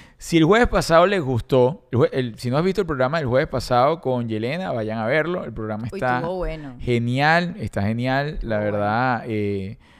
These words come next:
Speaker 1: los mensajes que se dan allí, todo, todo está muy bien. Eh, los invito a que lo vean. Pero este jueves es con Emilio.
Speaker 2: Qué
Speaker 1: Emilio,
Speaker 2: miedo.
Speaker 1: si ustedes no lo conocen, Emilio, bueno, es el número uno de,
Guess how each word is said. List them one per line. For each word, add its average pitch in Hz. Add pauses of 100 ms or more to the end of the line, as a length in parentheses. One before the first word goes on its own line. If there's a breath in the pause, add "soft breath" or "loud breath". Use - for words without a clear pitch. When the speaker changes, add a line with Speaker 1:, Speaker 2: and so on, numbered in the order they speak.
(160 soft breath)
Speaker 1:
los 107
mensajes 110
que 131
se 104
dan 101
allí, 123
todo, 127
todo 113
está 113
muy 120
bien. 120
Eh, 120
los 104
invito 107
a -
que 127
lo 107
vean. 110 (380 loud breath)
Pero 139
este 180
jueves 156 (300 soft breath)
es 123
con 160
Emilio. 107 (1200)
Speaker 2:
Qué 117
Speaker 1:
Emilio, 123
Speaker 2:
miedo. 147
Speaker 1:
si 127
ustedes 120
no 160
lo 156
conocen, 127
Emilio, 117
bueno, 117
es 107
el 127
número 117
uno 165
de, 110